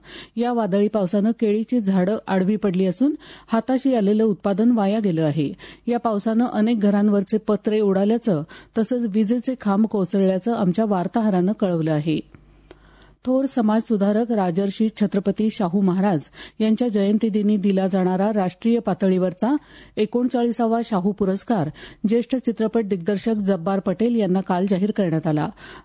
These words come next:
राजर्षी छत्रपती शाहू स्मारक न्यासाच्या वतीनं हा पुरस्कार देण्यात येतो.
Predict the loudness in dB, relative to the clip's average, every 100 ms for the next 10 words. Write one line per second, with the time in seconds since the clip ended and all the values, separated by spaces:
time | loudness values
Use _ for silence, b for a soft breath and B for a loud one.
0 | -4 -2 0 -2 -2 -2 -2 -2 -2 0
1 | 0 -2 -6 -6 -4 -2 -2 -2 -2 0
2 | -2 -4 -2 -2 0 -2 -2 -2 0 0
3 | 0 0 0 -2 0 -2 -2 -2 0 0
4 | 2 0 -2 -2 -2